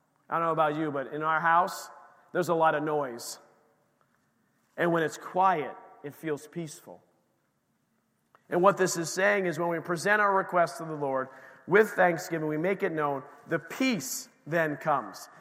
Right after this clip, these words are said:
Peace comes in the quiet. Be still and know that I am the Lord, is what he says.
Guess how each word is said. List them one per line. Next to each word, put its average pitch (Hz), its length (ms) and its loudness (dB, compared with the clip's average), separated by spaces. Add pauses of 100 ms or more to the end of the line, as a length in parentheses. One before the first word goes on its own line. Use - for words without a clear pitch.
(140)
Peace 240 260 0
comes 175 400 6 (120)
in 160 80 -2
the 139 80 -2
quiet. - 480 -4
Be 175 100 -4
still 202 400 0
and 175 100 0
know 143 300 -2 (1200)
that 151 120 -2
I 143 220 4
am 120 340 -6 (480)
the 147 120 -2
Lord, 131 340 -2
is 110 120 -16
what 123 140 -10
he 120 120 -10
says. 92 480 -18